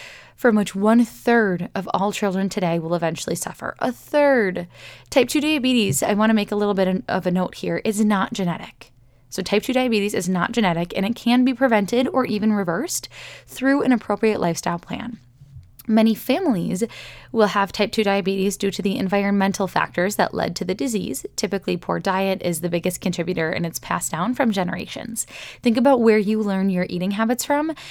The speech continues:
and how you all eat when you get together as a family, right? So these are some of the things that can be confusing when people kind of think, "Well, my whole family's got diabetes, so I, I'm gonna get diabetes." That's not how it works, and you don't have to.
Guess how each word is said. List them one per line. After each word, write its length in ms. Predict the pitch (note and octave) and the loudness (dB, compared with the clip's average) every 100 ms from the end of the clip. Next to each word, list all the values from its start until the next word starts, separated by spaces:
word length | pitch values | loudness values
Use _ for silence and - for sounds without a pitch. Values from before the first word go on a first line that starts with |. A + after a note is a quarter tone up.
| - - | -12 -2
and 140 | G3+ | -2
how 160 | F3+ G3+ | 0 0
you 180 | G3+ | 0
all 140 | G3 F#3+ | -2 -4
eat 220 | F#3+ F#3 | -6 -4
when 140 | F3+ F#3 | 0 0
you 100 | F3 | 0
get 200 | F3 - | -2 -4
together 460 | G3+ F3+ C#3+ F3 | -6 -2 -2 -4
as 140 | - E3+ | -8 -6
a 60 | |
family, 440 | D3+ C#3+ B2 - - - | -6 -6 -8 -8 -12 -8
right? 260 | F3 F#3+ C#4 - - - - | -6 -4 -4 -10 -20 -20 -2
So 160 | A3 | 2
these 220 | G#3+ B3 | 4 2
are 60 | D4 | 0
some 180 | C4+ B3 | 2 2
of 60 | |
the 60 | A3 | 2
things 380 | - F3+ F3+ F3 | -2 -2 -2 -2
that 240 | E3+ E3 | -4 -4
can 160 | - F3+ | -4 -4
be 220 | F3 F#3 | -2 -4
confusing 600 | F3+ G3+ - B3+ F#3+ F3 | -4 -8 -4 -2 0 -2
when 180 | F3+ F#3 | -2 -4
people 420 | F3+ - G3 F#3+ | -6 0 2 2
kind 220 | F#3+ F#3+ | 0 -6
of 80 | F#3 | -4
think, 160 | - E3+ | -4 0
"Well, 240 | F3+ E3+ - - - | 2 0 -2 -18 -2
my 100 | G#3+ | 0
whole 160 | G#3 A3+ | 2 2
family's 340 | G#3+ F#3+ F#3 | 2 2 0
got 180 | F#3 F3 | -2 -2
diabetes, 480 | F3+ F#3 F3+ F3+ F3+ | -4 -2 0 0 0
so 160 | F3+ | 0
I, 280 | - E3 F3+ - - | 0 0 0 -8 -2
I'm 140 | F#3+ | 0
gonna 140 | F#3 E3+ | 2 0
get 120 | E3 | -2
diabetes." 560 | - A#2 - B1+ D2 - - - - | -4 -6 -6 -8 -8 -10 -12 -20 -4
That's 260 | F#3+ F#3 - | 0 0 2
not 180 | B3 A3+ | 2 2
how 140 | A3+ | 0
it 80 | G3 | 0
works, 320 | F3+ A#3+ - | -2 -2 2
and 80 | B3 | 4
you 80 | A#3 | 6
don't 220 | B3 B3 | 4 4
have 280 | - F#3 - | -6 -6 -6
to. 280 | D#3 - | -6 -6